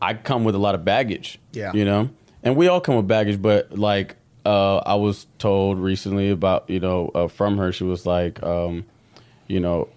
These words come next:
Speaker 1: a lot, a lot of what goes on, uh, with the relationship, it, it comes on, like, as me. And I'm not saying, like, petty arguments. It's like, you know, the women's situation.
Speaker 2: Yeah.
Speaker 1: You know what I mean? And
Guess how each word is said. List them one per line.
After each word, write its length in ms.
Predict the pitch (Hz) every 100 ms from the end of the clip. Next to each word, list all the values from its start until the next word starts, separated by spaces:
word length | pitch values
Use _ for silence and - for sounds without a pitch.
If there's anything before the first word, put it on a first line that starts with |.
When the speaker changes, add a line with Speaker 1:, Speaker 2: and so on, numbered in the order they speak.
| _ _ - -
Speaker 1:
a 120 | - 98
lot, 460 | 95 101 107 107 107
a 80 |
lot 280 | 101 98 110
of 80 | 113
what 140 | 104 95
goes 280 | 104 98
on, 460 | 92 101 101 98 90 -
uh, 260 | 90 87 87
with 240 | - 95 -
the 80 |
relationship, 720 | 82 87 101 - 92 98 90 85 _
it, 220 | 98 82 -
it 220 | 95 -
comes 360 | - 101 92
on, 400 | 90 92 95 85 - -
like, 220 | 87 80 - _ -
as 200 | 90 87
me. 200 | 107 90
And 100 | 110
I'm 80 |
not 180 | 123 107
saying, 220 | - 110
like, 200 | 95 87
petty 280 | - 107 92
arguments. 480 | 87 85 85 87 87
It's 100 | 87
like, 280 | 90 87 - - - -
you 80 | 92
know, 120 | 85
the 100 | 82
women's 320 | 92 104 90
situation. 640 | 90 78 71 58 55 - -
Speaker 2:
Yeah. 180 | 127 113
Speaker 1:
You 60 | 95
know 80 | 95
what 80 |
I 20 | 92
mean? 260 | 98 95 - _ _ _ _ _ _ - -
And 420 | 107 101 98 92